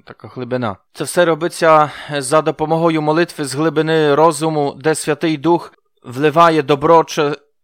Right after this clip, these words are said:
чесноту, знання, дар самого життя. Також в молитві, як і в будь-якій іншій речі, Дух не говорить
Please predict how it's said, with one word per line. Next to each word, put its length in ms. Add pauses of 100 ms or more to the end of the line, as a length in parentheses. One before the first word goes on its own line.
(180)
чесноту, 800
знання, 560 (360)
дар 300
самого 460
життя. 400 (520)
Також 320
в 20
молитві, 440
як 240
і 80
в 60
будь-якій 1200
іншій 420
речі, 600
Дух 500 (720)
не 220
говорить 640